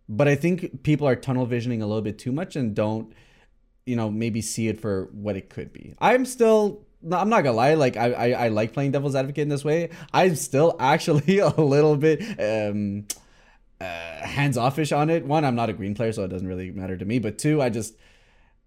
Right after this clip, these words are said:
it still feels a little scuffed to me, especially when we're talking about Xeno Gogeta, who is swinging with, like, twenty, twenty-five Ks on turn one. So, like, it's, but again, you know, super combos live on turn one kinda help mitigate that for sure. Um,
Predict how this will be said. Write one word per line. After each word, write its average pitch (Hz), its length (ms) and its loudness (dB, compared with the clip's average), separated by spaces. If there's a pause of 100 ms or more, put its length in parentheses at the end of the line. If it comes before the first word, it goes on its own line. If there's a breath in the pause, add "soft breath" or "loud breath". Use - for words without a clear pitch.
(140)
it 131 180 -2
still 165 260 2
feels 208 240 4
a 208 40 0
little 208 140 6
scuffed 208 280 0
to 214 60 -4
me, 208 60 0
especially 143 380 0
when 127 180 0
we're 139 80 0
talking 143 160 0
about 147 200 0
Xeno 147 180 0
Gogeta, 139 340 0
who 110 140 -2
is 107 180 -2
swinging 143 320 -2
with, 139 80 -6
like, 139 140 -2
twenty, 139 240 -2
twenty-five 135 360 -4
Ks 147 320 -2
on 151 220 -4
turn 131 220 -2
one. 131 240 -2
So, 101 180 -2
like, 98 240 -4
it's, - 280 -14 (340 soft breath)
but 185 100 4
again, 135 340 0
you 135 80 -4
know, 101 140 -4 (120)
super 123 260 -4
combos 113 400 -2
live 95 180 -4
on 98 80 -8
turn 104 240 -6
one 101 160 -4
kinda 101 220 -10
help 101 160 -12
mitigate 82 340 -14
that 71 160 -14
for 117 80 -20
sure. 80 300 -10 (600 soft breath)
Um, 95 540 -4